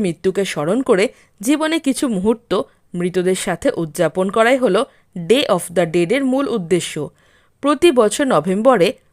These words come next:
পয়লা তারিখে উৎসবটি উদযাপিত হয় মৃত শিশুদের স্মরণ করে। দ্বিতীয়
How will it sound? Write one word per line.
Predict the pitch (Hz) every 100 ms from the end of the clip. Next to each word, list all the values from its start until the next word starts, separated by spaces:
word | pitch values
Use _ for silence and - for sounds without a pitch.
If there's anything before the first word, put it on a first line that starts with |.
| _ -
পয়লা | 175 165 185 247
তারিখে | 262 254 226 254 _ _ _
উৎসবটি | 269 254 - 311 277 -
উদযাপিত | 175 151 196 185 185 180
হয় | 165 180 - _ _ 180
মৃত | 185 180 247 -
শিশুদের | 170 196 220 277
স্মরণ | 185 156 165 160
করে। | 160 147 - _ _ _ _ 196
দ্বিতীয় | 262 294